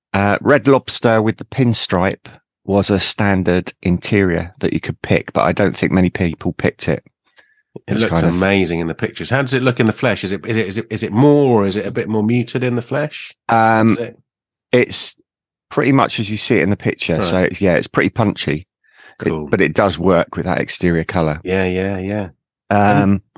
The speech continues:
Speaker 2: And being a
Speaker 1: it
Speaker 2: seventy-eight car, is that a one eighty or a two oh four brake?
Speaker 1: That's a one eighty.
Speaker 2: One eighty.
Speaker 1: Yeah, it's, it's been, it's had a, an engine rebuild by Red Tech, um, which is up near Brackley. I can't remember
Speaker 2: Yeah.
Speaker 1: the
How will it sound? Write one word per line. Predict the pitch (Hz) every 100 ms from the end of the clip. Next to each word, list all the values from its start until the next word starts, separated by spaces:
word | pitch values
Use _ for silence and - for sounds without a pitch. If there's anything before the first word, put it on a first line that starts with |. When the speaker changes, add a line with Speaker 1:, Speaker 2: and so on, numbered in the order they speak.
| _ - -
Speaker 2:
And | 123
being | 165 170
a |
Speaker 1:
it | 175
Speaker 2:
seventy-eight | 165 156 165 -
car, | - 92 87
is | 95
that | 135
a |
one | 139 147
eighty | 147 151 - 101
or | 92
a |
two | 90 123
oh | 104 98
four | - 104 82
brake? | - 73 64
Speaker 1:
That's | 117 -
a |
one | 107 101
eighty. | 90 - 78 - _ _
Speaker 2:
One | 101 87
eighty. | 82 - - _ -
Speaker 1:
Yeah, | 95 90 85 90
it's, | - 120 -
it's | 131 -
been, | - 143 131 123 -
it's | 127 -
had | 135
a, | 127 120 -
an |
engine | 120 113 98 101
rebuild | 92 - 90 90 -
by | 98 98
Red | 98 101
Tech, | - - - - - -
um, | 85 85 85 - - - - -
which | -
is | -
up | -
near | 98
Brackley. | 90 98 92 - 82 80 - _ _ - - - -
I | 90
can't | - 85
remember | 98
Speaker 2:
Yeah. |
Speaker 1:
the | 95